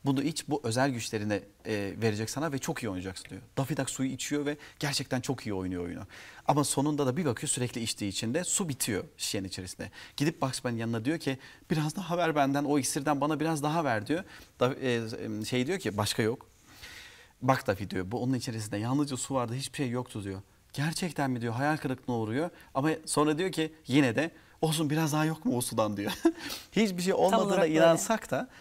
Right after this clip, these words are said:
Speaker 1: yine de bir şeye inanmak istiyor zihin. Çünkü kendi potansiyelinin ona yetmeyeceğini düşünüyor. Sınavlar içerisinde de aynı şeyi söyleyebiliriz.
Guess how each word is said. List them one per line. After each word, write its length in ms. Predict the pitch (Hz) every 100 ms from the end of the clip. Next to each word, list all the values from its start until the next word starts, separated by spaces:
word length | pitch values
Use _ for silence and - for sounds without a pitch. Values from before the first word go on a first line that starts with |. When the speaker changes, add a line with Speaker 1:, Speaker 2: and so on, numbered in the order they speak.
| -
Speaker 1:
yine 240 | 151 190 180
de 100 | 175
bir 40 |
şeye 180 | - 190 190
inanmak 440 | - 147 151 175 -
istiyor 560 | 143 - - 95 90 -
zihin. 400 | - 175 98 90 - -
Çünkü 240 | 214 160
kendi 320 | - 151 180
potansiyelinin 640 | - 185 - 135 - 170 156
ona 120 | 165
yetmeyeceğini 560 | 156 151 123 104 95
düşünüyor. 320 | 92 - - - - -
Sınavlar 480 | - 175 165 165
içerisinde 520 | 139 - 117 - 117 127
de 60 |
aynı 240 | 117 117 104
şeyi 200 | 120 131
söyleyebiliriz. 760 | 110 104 98 95 95 98 -